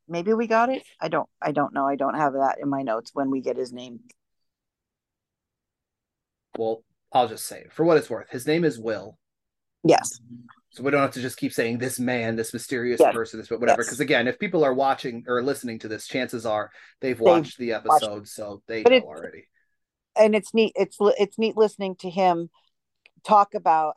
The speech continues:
Speaker 1: how far tech has come since two thousand one. You know, 'cause at that, at the, at the point of when this episode is
Speaker 2: It's two thousand fifteen.
Speaker 1: Yeah.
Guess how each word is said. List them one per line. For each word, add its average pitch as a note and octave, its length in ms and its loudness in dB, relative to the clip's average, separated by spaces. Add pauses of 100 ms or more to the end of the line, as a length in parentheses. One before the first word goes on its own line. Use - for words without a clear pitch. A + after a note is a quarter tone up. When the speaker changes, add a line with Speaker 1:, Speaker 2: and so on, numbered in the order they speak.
Speaker 1:
how E3+ 200 -6
far E3 200 -4
tech A3 340 -4
has D#3+ 260 -8
come B2+ 300 -4
since C#3+ 320 -12
two E3 220 -2
thousand C#3 500 4
one. G#2+ 260 -4 (1160)
You D#3+ 140 6
know, D3+ 340 6 (300)
'cause D#3+ 160 -2
at D#3 140 0
that, E3 200 8 (160)
at F3 200 0
the, C#3+ 100 -10 (260)
at E3 140 -4
the D#3+ 80 -8
point E3+ 480 -2 (100)
of D#3 320 2 (240)
when D#3+ 380 0
this D#3+ 240 -2
episode D3+ 580 0
is B2 500 -10 (1120)
Speaker 2:
It's - 200 -14
two - 160 -6
thousand A#2 400 -2
fifteen. C#3 840 -6 (600)
Speaker 1:
Yeah. F3 440 6